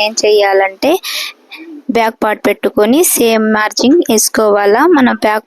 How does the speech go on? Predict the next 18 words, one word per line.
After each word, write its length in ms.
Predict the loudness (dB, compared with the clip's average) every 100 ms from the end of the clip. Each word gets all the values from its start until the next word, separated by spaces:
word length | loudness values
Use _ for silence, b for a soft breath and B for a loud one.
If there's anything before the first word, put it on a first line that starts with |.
| -4
పార్ట్ 200 | -2 0 2
ఎలా 160 | 2 0 -2
ఉందో 200 | -2 -2 0
అలాగే 380 | 0 0 0 0 0 0
వేసుకోవాలా 680 | 0 -2 0 0 2 0 0
ఫ్రెండ్స్, 320 | 0 2 2 -2 B B B -2 -2
ఓకేనా? 360 | 0 0 2 0 2
చూడండి 400 | 2 2 0 2 2
నేను 180 | 0 2 2
ఎలా 140 | 2 2
వేస్తున్నాను, 640 | 0 -2 -2 0 0 0 0 0
సేమ్ 260 | 0 2 0 0 -2
as 120 | 0 2
it 100 | 2
is 100 | 2 2
గా 80 | 2 2
ఇలాగే 380 | 2 0 0 0 2
వేసుకోండి. 640 | 2 0 -2 0 0 2